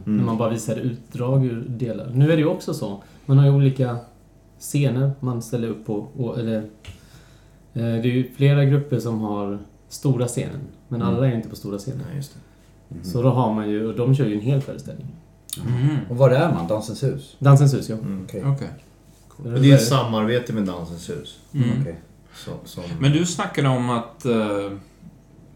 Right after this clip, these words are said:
Speaker 4: Street Star är en del av en större serie, stämmer det?
Speaker 1: In-, inte längre.
Speaker 4: Inte längre?
Speaker 1: Nej.
Speaker 4: Vad hände med den där serien då? Vad är, vad är det för något?
Speaker 1: Det är ju Just Debout.
Speaker 4: Ja, exakt.
Speaker 1: Den här franska stora som, som, eh,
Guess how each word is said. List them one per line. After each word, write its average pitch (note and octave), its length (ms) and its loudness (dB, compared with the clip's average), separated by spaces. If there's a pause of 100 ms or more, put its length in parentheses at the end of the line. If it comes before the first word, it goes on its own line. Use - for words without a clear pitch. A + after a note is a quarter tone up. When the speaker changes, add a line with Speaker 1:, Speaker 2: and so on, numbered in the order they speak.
(120)
Speaker 4:
Street C3+ 360 0
Star A2+ 280 2 (100)
är G2 60 2
en G2 240 -6
del G2 500 0 (100)
av G2+ 440 -2
en G#2 140 -8
större G2 360 -6
serie, F#2+ 560 -4
stämmer C3 320 -2
det? E2 160 -6 (160)
Speaker 1:
In-, C3+ 120 -2 (240)
inte D3+ 260 2
längre. D#3 520 2 (120)
Speaker 4:
Inte C#3 240 2
längre? C#3 500 4
Speaker 1:
Nej. - 100 0
Speaker 4:
Vad D3+ 80 6
hände D3+ 280 2
med D3+ 100 -2
den D3 100 -2
där D3 120 0
serien - 480 -6
då? - 80 -6 (160)
Vad D3 240 2
är, D3+ 100 0
vad D3 160 0
är D#3 100 0
det D#3+ 140 0
för - 120 -8
något? - 300 -8
Speaker 1:
Det B2 120 0
är C#3 40 8
ju C#3 280 8
Just A2+ 260 -2
Debout. G#2+ 340 -2 (240)
Speaker 4:
Ja, D3 240 4
exakt. C#3+ 260 -4
Speaker 1:
Den G#2+ 100 -4
här F#2 60 -6
franska G2+ 540 -4
stora G2 500 0 (340)
som, - 200 -8 (240)
som, F2 460 -10
eh, D#2+ 40 -8